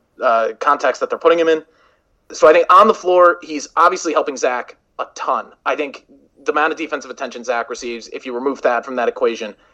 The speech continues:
you could really, you know, end up with a different situation, uh, with Zach than what we've seen in the first half. Obviously, his passing is helping everyone up and down the roster, from veterans and Tomas Satoransky to Lowry when he was,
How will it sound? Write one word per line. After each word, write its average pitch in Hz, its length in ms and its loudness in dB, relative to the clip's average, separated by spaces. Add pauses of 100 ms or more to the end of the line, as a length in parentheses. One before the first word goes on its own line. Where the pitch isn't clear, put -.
(260)
you 143 180 -8
could - 120 -4
really, 131 420 4 (220)
you 135 100 -10
know, 120 120 0
end 143 180 -2
up 131 100 0
with 120 100 -6
a 123 40 -8
different 127 260 -2
situation, 113 520 -6 (340)
uh, 123 200 6
with 117 120 -4
Zach 110 220 0
than 120 100 -10
what 113 100 -8
we've 110 100 -14
seen 120 160 -8
in 110 60 -8
the 110 80 -8
first 139 240 -2
half. 127 260 0 (580)
Obviously, 151 340 2
his 127 140 -8
passing 123 380 -6
is 117 100 -10
helping 113 560 -8
everyone 143 320 0
up 127 100 -2
and 123 60 -10
down 120 120 -4
the 117 60 -8
roster, 113 300 -4
from 110 120 -14
veterans 131 380 0
and 117 120 -20
Tomas 120 280 -6
Satoransky 113 640 -8
to 117 100 -4
Lowry 135 360 2
when 127 100 -8
he 127 60 -10
was, 120 220 -12